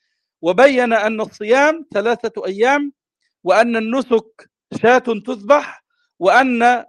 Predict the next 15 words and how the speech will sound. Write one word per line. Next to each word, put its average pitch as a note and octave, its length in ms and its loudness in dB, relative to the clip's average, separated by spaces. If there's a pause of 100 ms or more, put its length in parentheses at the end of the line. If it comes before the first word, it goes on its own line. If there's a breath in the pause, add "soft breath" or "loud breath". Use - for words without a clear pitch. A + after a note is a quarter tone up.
الصدقة C4 760 -2
إطعام A3+ 440 -2
ستة A3+ 440 -8
مساكين G3+ 640 -8
لكل A3 360 -16
مسكين A3 680 -8
نصف A#3 240 -8
صاع. G3+ 300 2 (920)
وقوله B3 680 2
"أو" C#4 460 4
دل B3 320 2
على A3 220 4
أن A#3 320 0
هذا B3+ 480 2
الباب G#3+ 520 -2